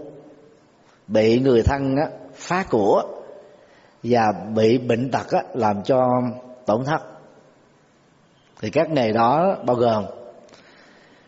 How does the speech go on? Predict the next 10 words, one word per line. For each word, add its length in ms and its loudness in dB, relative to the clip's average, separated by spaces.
thứ 80 2
nhất, 180 4
nghề 520 2
sản 400 0
xuất 260 2
và 340 2
buôn 240 0
bán 160 0
vũ 100 4
khí, 300 2